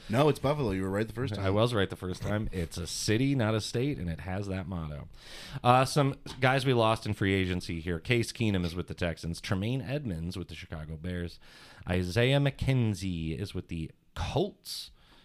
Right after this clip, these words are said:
Speaker 2: And Jamison Crowder's with the Giants. And obviously, a name we all know, Devin Singletary, is with the Texans, along with old Case Keenum. Uh, some additions here. Trent Sherfield from the Dolphins,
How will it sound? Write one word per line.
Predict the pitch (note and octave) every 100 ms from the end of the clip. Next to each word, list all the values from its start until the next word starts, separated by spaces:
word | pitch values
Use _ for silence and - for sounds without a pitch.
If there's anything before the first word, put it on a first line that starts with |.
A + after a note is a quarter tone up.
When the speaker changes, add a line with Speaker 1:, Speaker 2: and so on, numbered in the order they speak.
| _ E2
Speaker 2:
And |
Jamison | - F#2 F#2 F2+
Crowder's | - F2+ E2+ E2
with | D#2+
the | -
Giants. | G2 F#2+ F2 -
And | D#2
obviously, | G#2+ A2 F#2 - E2+ E2 E2
a | F#2+
name | F2 E2
we | E2 - B2
all | A2 E2
know, | D2+ D2 D#2 E2+ -
Devin | A2 F#2 E2
Singletary, | E2 D2+ D#2 D#2 D#2+ D#2+ -
is | - F2 -
with | D2+ - -
the | F2 F2
Texans, | A2 A2+ - G#2 G2
along | E2+ D#2+ D#2
with | D#2
old | D#2+ E2
Case | - F2 F2+
Keenum. | - D#2+ D2 D#2 - - - - - -
Uh, | G2 G2+
some | - G2+
additions | F#2 A2 - G2+ -
here. | G#2 F#2
Trent | - D3 A#2+
Sherfield | - E3+ C3 C#3+ A#2+ A2
from | A2
the | F#2
Dolphins, | A2+ A2+ - G#2+ G2+ -